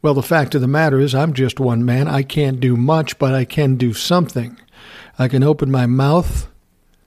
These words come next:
tell people facts, and show my anger and irritation with some of the things going on. What good will it do?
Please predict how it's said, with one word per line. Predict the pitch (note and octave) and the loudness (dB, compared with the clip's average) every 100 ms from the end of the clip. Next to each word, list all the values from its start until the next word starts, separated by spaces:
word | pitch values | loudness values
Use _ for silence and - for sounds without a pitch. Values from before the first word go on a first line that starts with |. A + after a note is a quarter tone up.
| _ _ _ _ _ _ _ _ _ _ _ _ | _ _ _ _ _ _ _ _ _ _ _ _
tell | D3 D3 | -2 -2
people | C#3 D#3 C3+ B2+ | 0 -2 -2 -4
facts, | - C#3+ D3 - - - - _ _ _ _ _ | -2 0 0 -2 -6 -8 -14 _ _ _ _ _
and | - B2 | -2 -2
show | - D#3 D3 | 0 0 2
my | C#3 C3 C3 - - - - - - - - - | 2 2 2 -2 -6 -20 -20 -20 -20 -20 -8 0
anger | D3 D3 D#3 D#3 - - - - - - _ _ _ _ _ _ _ _ | 2 2 2 0 -4 -16 -20 -20 -20 -20 _ _ _ _ _ _ _ _
and | C#3 B2 A#2+ - | -2 0 0 -2
irritation | E3+ C#3+ C3+ - E3+ D3 C#3 A#2+ | 0 0 0 0 0 0 -2 0
with | B2 B2+ | 0 -2
some | - C3 | -2 -2
of | B2 | 0
the | B2+ | -2
things | - A#2+ A#2+ A2+ | -2 -2 -2 -2
going | C3+ A#2 A#2 | -2 0 0
on. | B2 A#2+ A#2+ _ _ - - - _ | 0 -2 -4 _ _ -20 -20 -20 _
What | C3+ C#3 C3+ | -2 0 2
good | D#3 D#3+ | 2 2
will | F3+ F3 | 2 0
it | E3+ | 0
do? | F3+ G3+ | 2 2